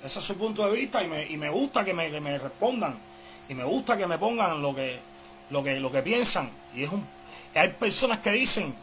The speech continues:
es la realidad, ¿cómo pudiste amar a una mujer siendo un hombre y tener hijo con ella diez años y de buenas a primeras que te comienza a gustar un hombre? Hay personas que no entienden eso.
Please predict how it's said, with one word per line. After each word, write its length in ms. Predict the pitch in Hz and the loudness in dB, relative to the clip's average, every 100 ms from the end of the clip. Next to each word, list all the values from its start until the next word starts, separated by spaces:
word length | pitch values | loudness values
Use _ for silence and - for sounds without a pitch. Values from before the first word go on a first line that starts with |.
| - | -12
es 100 | 131 | -4
la 80 | 196 | -2
realidad, 440 | 196 196 226 254 | 0 0 2 2
¿cómo 220 | - 196 208 | 2 0 -2
pudiste 360 | 220 247 208 | -4 -4 -2
amar 240 | 220 233 208 - - - - | 0 0 -4 -10 -20 -20 -6
a 100 | - | 0
una 140 | 208 | 2
mujer 320 | 226 170 170 107 - - - | 2 0 -2 -4 -14 -20 -8
siendo 280 | - 185 226 | -2 -2 -2
un 140 | 190 | -2
hombre 240 | 180 135 107 - - - | -4 -6 -10 -18 -20 -14
y 80 | 139 | -8
tener 240 | 131 143 233 | -6 -4 0
hijo 160 | 233 | 0
con 160 | 208 240 | 0 0
ella 160 | 269 190 | 2 2
diez 240 | 226 - | 4 4
años 320 | 277 277 160 - - - - - | 4 -2 -8 -12 -20 -20 -20 -10
y 80 | 151 | -4
de 80 | 156 | -2
buenas 260 | 147 240 | 0 2
a 80 | 220 | 2
primeras 460 | 208 233 285 262 - - - - - - - - - - - - - - - - | 2 -2 0 0 -4 -10 -20 -20 -20 -20 -20 -20 -20 -20 -20 -20 -20 -20 -20 -10
que 120 | - | -4
te 120 | 165 147 | -2 -4
comienza 360 | 147 208 247 | -2 6 6
a 40 | 226 | 6
gustar 240 | 214 254 | 2 2
un 120 | 240 | 2
hombre? 280 | 277 285 214 - - - - - - - - - - - - - - - - - - - - | 0 0 -6 -8 -20 -20 -20 -20 -20 -20 -20 -20 -20 -20 -20 -20 -20 -20 -20 -20 -20 -20 -6
Hay 100 | 147 | -4
personas 360 | 170 - 214 - | 6 6 6 2
que 80 | |
no 80 | 196 | 0
entienden 380 | 208 - 214 220 | 0 0 0 0
eso. 260 | 302 - | 2 2